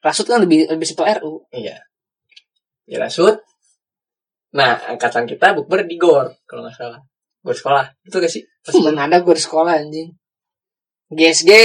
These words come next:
Speaker 2: G S G.
Speaker 1: Mana ada GOR?
Speaker 2: Bukan GOR, Teh.
Speaker 1: Iya, bukan lah.
Speaker 2: <laughs> Gedung serbaguna.
Speaker 1: Iya, gedung serbaguna.
Speaker 2: G S G, di G S G sekolah tuh. Temen gua dua orang.
Speaker 1: Hmm.
Speaker 2: Kalau nggak salah dua orang deh. Ikut bukber angkatan.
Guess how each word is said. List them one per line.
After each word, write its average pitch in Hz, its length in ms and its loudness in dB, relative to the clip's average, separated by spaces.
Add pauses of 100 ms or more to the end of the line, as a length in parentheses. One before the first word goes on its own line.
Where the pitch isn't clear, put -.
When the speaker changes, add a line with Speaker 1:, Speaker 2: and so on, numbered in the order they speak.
(180)
Speaker 2:
G 143 140 -6
S 202 260 -2
G. 131 340 -4
Speaker 1:
Mana 190 280 4
ada 175 120 8
GOR? 175 440 8
Speaker 2:
Bukan 151 260 -2
GOR, 147 220 2
Teh. 123 120 -2
Speaker 1:
Iya, 180 320 8
bukan 196 520 6
lah. 190 200 6 (380)
Speaker 2:
<laughs> 240 340 -10
Gedung 165 220 0
serbaguna. 151 580 0
Speaker 1:
Iya, 151 380 0
gedung 185 240 -2
serbaguna. 151 580 -4
Speaker 2:
G 151 60 -2
S 135 160 -4
G, 139 160 0
di 131 100 -2
G 127 160 -10
S 123 140 -6
G 131 100 -6
sekolah 120 400 -10
tuh. 127 160 -18 (1120)
Temen 196 300 0
gua 143 340 6
dua 147 120 6 (120)
orang. 135 340 2 (680)
Speaker 1:
Hmm. 165 320 -8
Speaker 2:
Kalau 156 80 -6
nggak 139 100 -6
salah 185 140 0
dua 156 160 -2
orang 175 180 4
deh. - 100 -18 (380)
Ikut 277 320 -2
bukber 226 320 4
angkatan. 208 460 0